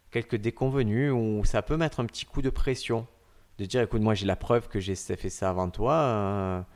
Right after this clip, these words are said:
et je la dévoilerai. » Et la meilleure façon de la dévoiler, à un bout de moment, c'est sûrement copie comique. On va, on va le dire, hein. Si vous avez l'impression qu'on vous a volé du truc, et je pense, et ça a été confirmé, par exemple, Kairon. Kairon, il y a du matériel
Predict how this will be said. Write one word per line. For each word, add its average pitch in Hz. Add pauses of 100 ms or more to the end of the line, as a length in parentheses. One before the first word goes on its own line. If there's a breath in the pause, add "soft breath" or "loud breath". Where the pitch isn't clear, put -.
(300 soft breath)
et -
je 98
la 101
dévoilerai. » 110 (420 soft breath)
Et 104
la 95
meilleure 107
façon 104
de 98
la 95
dévoiler, 110
à -
un 101
bout 101
de 95
moment, 151
c'est -
sûrement 107
copie -
comique. 151 (140)
On 85
va, 85
on 95
va 101
le 147
dire, 202
hein. 175 (320 loud breath)
Si -
vous 120
avez 101
l'impression 123
qu'on 104
vous 95
a 92
volé 90
du 98
truc, 208 (360 loud breath)
et 113
je 101
pense, 180 (360)
et 95
ça -
a -
été 87
confirmé, 123
par 95
exemple, 90
Kairon. 107 (500 loud breath)
Kairon, 101
il 151
y 107
a 98
du 101
matériel 104